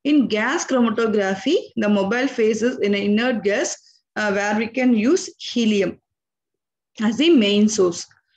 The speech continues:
So in the left side, we can see the diagram of chromatography. So a carrier gas, uh, here we are using helium.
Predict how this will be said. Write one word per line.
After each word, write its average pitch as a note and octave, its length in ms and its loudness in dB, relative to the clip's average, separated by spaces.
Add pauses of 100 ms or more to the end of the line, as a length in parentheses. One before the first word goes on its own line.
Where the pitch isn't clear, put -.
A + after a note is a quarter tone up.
(180)
So C#4+ 160 2
in C4 160 4
the A#3 80 4
left A#3+ 240 0
side, D#4 420 -2
we G#3+ 120 -2
can G#3+ 220 -2
see B3 220 0
the A#3+ 160 2
diagram G3+ 600 0
of B3 280 -2 (180)
chromatography. G3 800 -2 (540)
So A3+ 440 0
a A3 80 -2
carrier B3 600 0 (180)
gas, A3+ 460 -2
uh, G3+ 220 0
here C4+ 260 -2
we C4 80 2
are A#3+ 80 2
using A#3+ 380 0
helium. G#3 500 -2